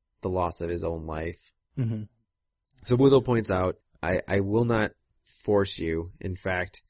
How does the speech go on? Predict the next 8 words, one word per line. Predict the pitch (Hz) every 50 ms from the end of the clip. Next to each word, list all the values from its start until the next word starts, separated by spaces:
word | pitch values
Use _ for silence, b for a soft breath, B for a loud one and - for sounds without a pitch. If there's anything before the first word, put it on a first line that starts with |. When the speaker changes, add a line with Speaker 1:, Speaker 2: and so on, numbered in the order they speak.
| _ _ -
Speaker 1:
I | 95 98
believe | 98 101 98 101 113 110 110 101 104
that | 92 95 101 85 - _ _ _ - -
with | - 98 95 90 - _ -
the | - 101 - 104 98 92
rank | 87 92 101 113 127 127 _
change, | - - - 95 87 85 85 87 92 95 98 - - _ _ _ _ _
I | - - 80 82 85 82